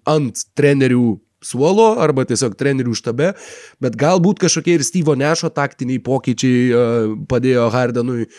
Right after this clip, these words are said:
brandžiau pasijust. Galbūt tas, ir tas atvykimas į komandą, kur tu esi trejeto dalis, o ne didžiųjų dvejetų, kurie nepasiteisino pastaruosius daug bandymų Houstone.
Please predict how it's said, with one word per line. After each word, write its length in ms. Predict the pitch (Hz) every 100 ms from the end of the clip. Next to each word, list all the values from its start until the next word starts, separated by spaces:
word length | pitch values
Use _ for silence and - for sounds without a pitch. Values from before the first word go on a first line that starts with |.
| - -
brandžiau 500 | 123 139 139 147 143
pasijust. 480 | 139 - 143 139
Galbūt 420 | 117 160 196 175 -
tas, 200 | 147 -
ir 240 | 135 135 135
tas 200 | 156 -
atvykimas 540 | 143 135 139 156 139
į 60 | 139
komandą, 440 | 135 139 147 139
kur 180 | 117 123
tu 80 | 139
esi 580 | 127 113 135 131 120 113 98 - _
trejeto 540 | 143 135 139 127 127
dalis, 420 | 117 120 127 - - - - _
o 180 | - 131
ne 160 | 127 127
didžiųjų 480 | 120 127 139 139 120
dvejetų, 460 | 120 135 131 123
kurie 200 | 120 127
nepasiteisino 760 | 123 123 117 120 131 123 131 117
pastaruosius 760 | 117 - 123 120 - 113 - - _ _ _ _ _ _ _ 277 233 -
daug 380 | 170 220 127 98
bandymų 440 | 90 113 98 107 113
Houstone. 520 | 131 160 165 160 165